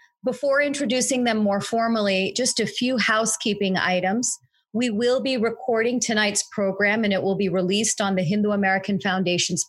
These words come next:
podcast, That's So Hindu. Participant phones and speakers have been muted given the number of registrants we have tonight.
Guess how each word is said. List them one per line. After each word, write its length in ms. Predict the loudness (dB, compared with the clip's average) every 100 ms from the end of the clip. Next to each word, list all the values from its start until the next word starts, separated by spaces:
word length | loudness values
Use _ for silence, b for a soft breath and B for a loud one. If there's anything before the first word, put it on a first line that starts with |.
| -2
podcast, 640 | -2 -2 -2 -2 -2 -4 -6 b _ -2
That's 260 | 0 0
So 140 | 0 0
Hindu. 480 | 0 0 0 -2 -4 _ _ B B B B _
Participant 800 | -2 0 0 0 0 0 -2 -2
phones 540 | -4 -2 0 0 0 0
and 100 | 0
speakers 560 | 0 0 0 0 0
have 280 | 0 0 0
been 200 | 0 0
muted 460 | 2 2 0 0 -2
given 280 | -2 0 0
the 80 |
number 380 | 2 2 0 0
of 80 | 0
registrants 720 | 0 0 0 -2 -2 -2 -2
we 120 | -2 0
have 200 | -2 -4
tonight. 480 | -2 0 -2 -4